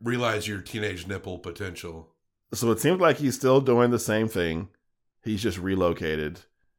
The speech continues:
Speaker 2: um, back to Nashville.
Speaker 1: Yeah.
Speaker 2: Um, this is one of those websites you can look at and it's like, "Is this all bullshit?"
Speaker 1: He's
Speaker 2: You
Speaker 1: got,
Speaker 2: know? <laughs>
Speaker 1: he's got rich kid vibe all over him, too.
Speaker 2: You think so?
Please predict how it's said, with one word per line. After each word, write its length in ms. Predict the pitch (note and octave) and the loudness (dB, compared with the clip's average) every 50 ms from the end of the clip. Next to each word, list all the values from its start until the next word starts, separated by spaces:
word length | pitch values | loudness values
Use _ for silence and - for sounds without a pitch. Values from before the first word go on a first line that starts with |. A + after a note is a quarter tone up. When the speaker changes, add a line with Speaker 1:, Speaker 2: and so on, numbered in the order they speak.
| _ _ _ _ _ _ | _ _ _ _ _ _
Speaker 2:
um, 340 | - E2 E2 D#2+ D2+ D2 D#2 - | -6 -4 -4 -4 -4 -6 -8 -4
back 220 | - E2+ D#2+ D#2 - | -2 -2 -2 -2 -2
to 80 | - E2 | -6 -6
Nashville. 800 | D2+ D2+ D2+ D2+ D2 - - C#2 C2+ C#2 C2+ C2 C#2 D#2 - _ - | -6 -4 -4 -4 -6 -8 -8 -8 -8 -6 -6 -6 -8 -10 -12 _ -16
Speaker 1:
Yeah. 260 | F#2+ F2 D#2 D2+ D#2 - _ _ _ _ _ _ _ _ _ | -14 -14 -14 -14 -16 -18 _ _ _ _ _ _ _ _ _
Speaker 2:
Um, 380 | - D#2 D#2+ D2+ C#2+ C#2+ D2 C2+ - | -12 -10 -8 -8 -8 -10 -12 -14 -10
this 200 | - F#2+ A#2 A#2 C3+ | -4 -4 -2 0 0
is 80 | B2 | 2
one 140 | A#2+ B2 A#2 | 4 6 6
of 60 | A2+ | 6
those 140 | G#2+ G#2+ F#2+ | 6 4 4
websites 420 | G#2 G2+ G2 F#2+ - G2+ F#2+ F2+ - | 2 2 2 2 2 2 2 0 -2
you 60 | - | -6
can 140 | - F#2 F2 E2+ | -6 -4 -2 0
look 180 | F2 F2+ F2 - | 0 0 0 0
at 240 | F2+ E2+ E2 D#2+ - | 0 0 0 0 -2
and 340 | D#2+ E2 D#2+ D#2 D2+ D2 - _ _ _ _ _ _ _ _ _ - | -6 -6 -4 -4 -6 -8 -10 _ _ _ _ _ _ _ _ _ -8
it's 160 | E2 - G2 | -8 -6 -2
like, 360 | F#2+ F2 E2 D#2 D2 - - _ _ _ _ _ _ _ _ - | -2 -2 -2 -2 -4 -8 -16 _ _ _ _ _ _ _ _ -6
"Is 160 | A2 G#2 F#2+ | -6 -2 -2
this 160 | A#2 G2+ F2 | 0 0 2
all 160 | A2+ G2 F#2+ F2+ | 4 4 4 2
bullshit?" 600 | D#2 E2 E2 F2 F2 - A2+ G#2+ G#2 G#2 - - _ _ _ | 2 2 0 0 0 2 2 2 2 2 0 -4 _ _ _
Speaker 1:
He's 160 | C3+ D#3+ E3 | -10 -8 0
Speaker 2:
You 40 | F3 | 2
Speaker 1:
got, 120 | G3+ D3+ A2+ | 4 4 6
Speaker 2:
know? 240 | A2+ A2 A2+ C3+ | 6 6 4 4
<laughs> 360 | B2 C3 C3 A#2 A2+ B2 G#2 - | 2 0 0 -2 -2 -4 -4 -4
Speaker 1:
he's 140 | C#3+ C#3+ | -4 -2
got 180 | D#3+ F3 B2+ G#2+ | -2 -2 0 0
rich 240 | A2+ A2+ A2 - - | 0 -2 -2 -4 -6
kid 240 | - G#2+ F#2 E2+ E2+ | -6 -8 -8 -6 -8
vibe 320 | F#2+ F2+ E2+ E2+ E2+ F2 | -8 -8 -8 -8 -8 -8
all 260 | F2+ F#2 F2 E2+ E2+ | -8 -6 -6 -6 -6
over 320 | E2+ F2 E2+ E2 D#2+ D#2 D#2 | -6 -8 -8 -10 -10 -14 -14
him, 120 | D#2+ - | -16 -16
too. 120 | - - | -8 -6
Speaker 2:
You 60 | A#2 B2+ | -2 0
think 140 | D3 C#3 | 0 2
so? 320 | - E3 E3+ D#3+ D3+ D3 | 4 4 4 4 4 0